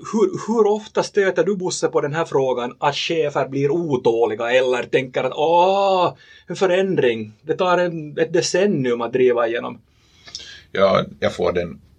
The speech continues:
Speaker 2: jag får den jätteofta och jag tänker så här att, att nu är, nu, nu är det säkert bra att vi redan, ehm, tipsar någon av våra trogna lyssnare som lyssnade på oss förra gången, att det här,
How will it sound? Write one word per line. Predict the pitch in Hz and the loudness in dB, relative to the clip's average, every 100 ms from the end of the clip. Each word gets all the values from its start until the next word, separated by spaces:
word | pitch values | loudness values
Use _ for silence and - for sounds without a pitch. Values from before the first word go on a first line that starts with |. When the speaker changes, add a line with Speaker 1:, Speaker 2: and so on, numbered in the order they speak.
| _ | _
Speaker 2:
jag | 101 - | -6 -4
får | 90 87 | -2 0
den | 90 90 | -2 -2
jätteofta | 90 87 90 90 90 - 85 | -6 -4 0 2 2 0 0
och | 87 | 2
jag | 95 90 | 0 0
tänker | 95 - - | -2 -2 -6
så | 90 | -2
här | 95 87 | 0 2
att, | - - - - - - _ | 0 -8 -20 -20 -20 -20 _
att | 110 95 | -10 -2
nu | 107 107 98 | 0 0 0
är, | |
nu, | 95 92 98 | -2 -4 -4
nu | 104 | -2
är | |
det | 101 | -2
säkert | 104 95 - | -2 -2 0
bra | 101 113 | 2 2
att | 90 87 | 2 -2
vi | 85 | -4
redan, | 87 87 76 71 _ _ _ _ _ - - | -2 -2 -4 -10 _ _ _ _ _ -20 -12
ehm, | - - - - 98 - - - - _ _ _ _ _ _ - | -10 -8 -10 -10 -10 -12 -12 -16 -20 _ _ _ _ _ _ -4
tipsar | 117 107 - 95 | -4 -2 0 2
någon | 104 92 | 4 2
av | 90 | 2
våra | 87 87 82 - - | 2 4 2 -2 -4
trogna | 147 139 95 87 82 | 2 4 4 2 2
lyssnare | 90 92 - 73 76 64 | 2 0 -2 -2 -2 -4
som | - - 90 | -4 -4 0
lyssnade | 101 - 90 | 0 2 -2
på | 87 | -2
oss | 82 - | -6 -4
förra | 123 120 - | 2 2 2
gången, | - - - - | -6 -10 -8 -8
att | - | -6
det | 98 | 2
här, | 117 | 2